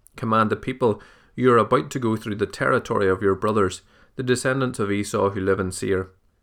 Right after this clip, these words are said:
They will be afraid of you, so you must be very careful. Don't fight for, with them, for I will not give you any of their land, not even an inch of it, because I have given Esau the hill country of Seir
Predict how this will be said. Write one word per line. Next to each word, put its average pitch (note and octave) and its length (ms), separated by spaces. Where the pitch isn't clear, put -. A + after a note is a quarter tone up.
They G#2+ 160
will A2 160
be G2+ 160
afraid B2+ 360
of A#2+ 100
you, G2 140
so A#2 240
you A2+ 160
must A2 240
be A2 100
very A2+ 300
careful. A2 520
Don't - 200
fight - 280
for, - 280
with A2 240
them, G2+ 260
for A2 180
I G2 100
will F#2+ 120
not B2 260
give G#2+ 160
you G#2 220
any B2 220
of A#2 120
their G2 200
land, F#2 320
not B2 200
even A2+ 220
an F#2+ 140
inch F#2+ 240
of F#2 80
it, E2+ 180
because A#2+ 380
I A#2 100
have G#2+ 220
given G#2+ 260
Esau B2 440
the G#2+ 180
hill C#3+ 160
country A#2+ 380
of F#2 140
Seir G#2+ 400